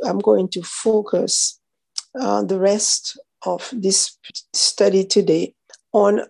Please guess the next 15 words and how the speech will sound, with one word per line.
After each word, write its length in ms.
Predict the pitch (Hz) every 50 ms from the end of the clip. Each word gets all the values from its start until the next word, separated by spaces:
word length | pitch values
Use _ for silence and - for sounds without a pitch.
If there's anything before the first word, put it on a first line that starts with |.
| _ _ -
the 220 | 233 180 208 208
other 220 | 202 214 214 214
point 420 | 202 208 - - 214 214 - 208 202
that 160 | 185 180 -
I 160 | 190 196 101
made. 460 | - 95 - - 190 185 180 185 - - _ _ _ _ _ _
Um, 600 | - 185 185 190 196 196 196 196 190 185 185 190 - _ _ _ - -
I'd 140 | 214 214 214
like 160 | 208 202 -
to 100 | - 208
look 180 | 196 190 196
in 160 | 202 190 190 180
greater 320 | 185 185 185 185 208 180
detail 760 | 165 175 175 175 - - - 196 190 185 180 196 208 208 240 494 - _ _ -
into, 760 | - 190 190 180 180 175 - - - - 185 190 220 - -